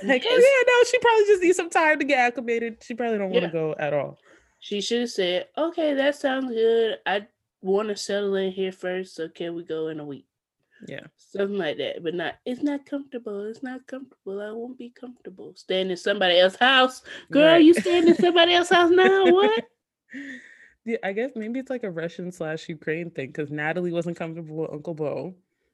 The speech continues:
Speaker 2: coming into her
Speaker 1: <laughs>
Speaker 2: house, and now she not comfortable going to her boyfriend's mama house. Like, what are,
Speaker 1: I
Speaker 2: you're
Speaker 1: like
Speaker 2: gonna have to go some, some point,
Speaker 1: You're
Speaker 2: so.
Speaker 1: gonna have to.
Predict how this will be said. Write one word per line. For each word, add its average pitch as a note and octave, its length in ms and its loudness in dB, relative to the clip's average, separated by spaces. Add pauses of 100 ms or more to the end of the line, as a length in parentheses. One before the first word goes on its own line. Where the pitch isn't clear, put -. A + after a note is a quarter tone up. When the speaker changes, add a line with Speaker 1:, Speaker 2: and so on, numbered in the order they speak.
(200)
Speaker 2:
coming E3+ 320 2
into D3 240 0
her G3 160 4
Speaker 1:
<laughs> - 0 -
Speaker 2:
house, C#3+ 500 0 (540)
and E3+ 120 -2
now F#3 200 2
she A3+ 180 -4
not F#3+ 220 2
comfortable G3 360 0
going F#3 360 0
to F#3 560 -2
her F#3 120 -2
boyfriend's F#3+ 480 -4
mama A3+ 260 -8
house. C#3+ 420 -6
Like, F3+ 180 -4
what A3 180 4
are, C4+ 160 -2
Speaker 1:
I G3+ 60 -6
Speaker 2:
you're A3+ 120 4
Speaker 1:
like G#3+ 100 -6
Speaker 2:
gonna A#3+ 160 2
have A#3 180 -2
to G#3 80 -2
go F3+ 160 0
some, F3 340 -8
some D#3+ 200 -6
point, - 260 -12
Speaker 1:
You're G3+ 160 0
Speaker 2:
so. - 160 0
Speaker 1:
gonna G#3 260 0
have D3+ 300 -6
to. E2+ 240 -12